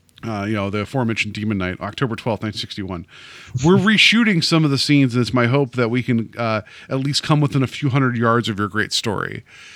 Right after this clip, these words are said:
So they didn't like what happened to begin with, and part of that was with Richard Keel's, uh, dialogue and the voice. Like, he actually did perform lines that just didn't, didn't quite work right, and there was something missing.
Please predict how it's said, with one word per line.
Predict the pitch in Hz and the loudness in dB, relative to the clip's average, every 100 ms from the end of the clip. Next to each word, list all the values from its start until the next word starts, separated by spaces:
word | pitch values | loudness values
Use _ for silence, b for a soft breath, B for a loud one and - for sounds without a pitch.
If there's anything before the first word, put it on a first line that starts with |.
| B | B
So | - 170 | 0 4
they | 196 | 4
didn't | 233 165 | 4 4
like | 170 160 | 2 4
what | 139 | 2
happened | 135 120 117 | 2 2 2
to | |
begin | 113 110 107 | 2 2 4
with, | 110 104 | 2 2
and | 113 | 0
part | 127 131 | 2 2
of | 120 | 4
that | 117 | 2
was | 113 104 | 0 -2
with | 110 107 | -4 -2
Richard | 120 113 101 | -2 -2 -2
Keel's, | - 110 107 101 | 0 2 2 0
uh, | 98 98 90 - B B B | 0 0 -2 -8 B B B
dialogue | 127 120 117 113 113 | 2 4 2 0 0
and | 107 104 | -2 -4
the | |
voice. | 92 113 107 | 0 0 0
Like, | 107 | -2
he | - 143 | 2 4
actually | 127 - 117 | 4 2 0
did | 117 107 | -2 -2
perform | 123 123 113 101 | -4 -4 -4 0
lines | 101 107 98 | 2 2 2
that | 104 | 0
just | 107 | -2
didn't, | - 107 101 - | -2 -2 -4 -4
didn't | 117 110 | -4 -4
quite | - 113 101 | -4 -4 -4
work | 101 101 107 | -4 -4 -2
right, | 104 | -2
and | 101 | 0
there | 110 | -2
was | 104 | -2
something | 139 123 101 | 0 0 2
missing. | 104 - 107 101 | 0 0 0 -2